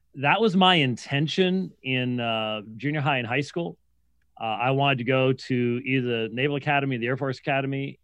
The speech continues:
and I knew as a result, that's why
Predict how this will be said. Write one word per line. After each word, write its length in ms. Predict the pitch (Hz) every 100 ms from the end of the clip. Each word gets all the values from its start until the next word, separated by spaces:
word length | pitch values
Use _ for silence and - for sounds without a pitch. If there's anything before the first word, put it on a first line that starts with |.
| -
and 640 | 117 120 117 117 117 113 - _ _ _ _ _
I 140 | 131 131
knew 480 | 131 139 147 143 143 127
as 140 | 123
a 20 |
result, 320 | 120 110 139
that's 180 | 139 131
why 340 | 135 123 120